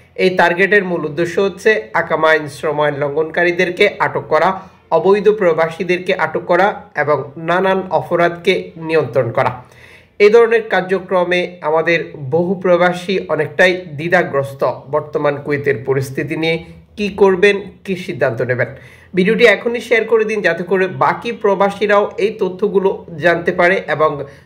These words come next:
কুয়েতের প্রবাস জীবন সুরক্ষিত রাখার ক্ষেত্রে কৌশলী হতে পারে। চ্যানেলটি সাবস্ক্রাইব করে Facebook পেজটি লাইক, ফলো করে যুক্ত থাকলে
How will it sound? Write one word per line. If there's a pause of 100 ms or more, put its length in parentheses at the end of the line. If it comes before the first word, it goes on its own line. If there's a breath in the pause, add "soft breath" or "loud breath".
(160 loud breath)
কুয়েতের
প্রবাস
জীবন
সুরক্ষিত
রাখার
ক্ষেত্রে
কৌশলী
হতে
পারে। (560 soft breath)
চ্যানেলটি
সাবস্ক্রাইব
করে
Facebook
পেজটি
লাইক,
ফলো
করে
যুক্ত
থাকলে